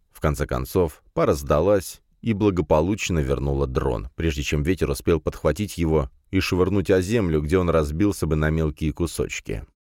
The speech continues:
«Ну же, инспектор Мьюэр!» донесся до нее голос Джилл. «Вы, конечно, можете рассказать нам больше.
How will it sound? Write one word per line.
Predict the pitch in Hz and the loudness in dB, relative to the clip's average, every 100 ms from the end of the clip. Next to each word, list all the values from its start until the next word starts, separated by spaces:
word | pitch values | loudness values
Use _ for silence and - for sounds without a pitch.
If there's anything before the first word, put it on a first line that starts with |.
| _ _ _ - | _ _ _ -4
«Ну | 208 254 185 | 2 4 4
же, | 101 92 - | 2 -4 -4
инспектор | - 226 226 - 247 156 160 | 0 2 2 4 4 6 4
Мьюэр!» | 156 151 151 147 151 _ | 6 6 6 6 0 _
донесся | - 87 87 85 - | 2 4 4 2 0
до | 76 | 2
нее | 82 95 85 | 4 4 4
голос | 85 87 78 | 4 2 0
Джилл. | 69 69 62 - _ - | -2 -2 -4 -6 _ -2
«Вы, | 180 | 2
конечно, | 214 220 208 202 | 2 2 0 2
можете | 220 294 233 165 | 2 2 2 2
рассказать | 156 - 156 165 | 0 2 2 2
нам | 160 160 | 2 2
больше. | 156 160 151 - | 4 2 2 -2